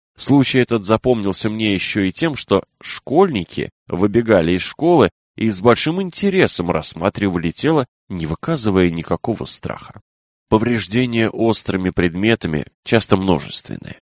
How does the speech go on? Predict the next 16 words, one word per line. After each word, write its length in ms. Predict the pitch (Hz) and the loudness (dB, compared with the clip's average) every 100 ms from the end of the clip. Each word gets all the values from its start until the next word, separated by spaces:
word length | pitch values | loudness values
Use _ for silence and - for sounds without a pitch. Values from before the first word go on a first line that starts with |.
| _ - | _ -8
Наибольшее 640 | 98 123 117 123 - 107 | 0 2 6 4 4 -2
количество 580 | - 104 104 - - 92 | 0 0 0 -2 -6 -4
ножевых 520 | 90 92 101 90 82 - | -4 0 2 2 0 4
ран, 460 | 107 73 50 50 - | 4 4 -2 -16 -10
которые 440 | - 58 69 69 | -10 -8 -8 -8
я 400 | 76 73 87 85 | -8 -4 -2 -2
видел 380 | - 82 65 50 | -4 -6 -6 -10
на 200 | 55 71 | -6 -4
одном 300 | 71 78 69 | -4 -6 -8
трупе, 440 | - 139 156 - - _ _ | -2 0 0 -6 -14 _ _
сто 640 | - - - - 85 101 104 - | -8 -6 -6 2 6 6 2 -4
тридцать 760 | 78 73 76 - 78 - - _ | -2 -2 -6 -4 -4 -4 -8 _
четыре. 680 | - - 73 - 55 - - _ _ _ _ _ - | -8 -6 -6 -6 -10 -12 -18 _ _ _ _ _ -4
Вопреки 580 | 80 104 101 110 - 107 | 4 6 6 -2 0 0
расхожему 640 | 90 - 110 87 90 90 | 0 0 0 0 0 0
мнению, 480 | 90 90 90 139 | 0 0 0 0